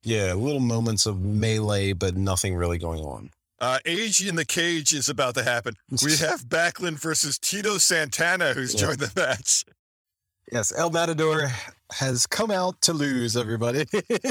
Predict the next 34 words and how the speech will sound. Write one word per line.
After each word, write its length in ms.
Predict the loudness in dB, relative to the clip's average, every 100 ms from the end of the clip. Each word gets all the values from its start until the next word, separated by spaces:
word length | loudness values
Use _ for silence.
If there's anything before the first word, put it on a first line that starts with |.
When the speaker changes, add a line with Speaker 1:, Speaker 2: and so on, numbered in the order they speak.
| -4 -4 -4 -4 -6
Speaker 2:
But 140 | -2 0
he 80 |
Speaker 1:
Uh, 120 | 2 2
Speaker 2:
is 120 | 0
going 340 | 0 0 2
so 320 | 4 4 4 2
hard. 360 | 2 2 2
He's 160 | 2 2
like, 160 | 0 -4 -6 0
"I 180 | 2 2
will 220 | 0 -4
get 340 | -2 0 0
the 100 | -2
crowd. 540 | -2 2 2 2 0 -10 _ _ -6
Speaker 1:
Yeah. 300 | 0 2 2
Speaker 2:
They 60 | 2
will 160 | 0
cheer 340 | 2 2 2 0
me. 220 | -2 0
I'm 220 | 0 0
just 160 | 0 0
gonna," 180 | 0 0
and 140 | 0
then 160 | 0 0
Earthquake 400 | -2 -2 -4 -2
du-, 240 | -2 -2
dumps 260 | -4 -4 -4
him 100 | -4
into 120 | -4
the 80 | -4
turnbuckle, 580 | -4 -2 -2 -2 -2 -4
and 100 | -4
then 240 | -6 -8 -14
the, 140 | -16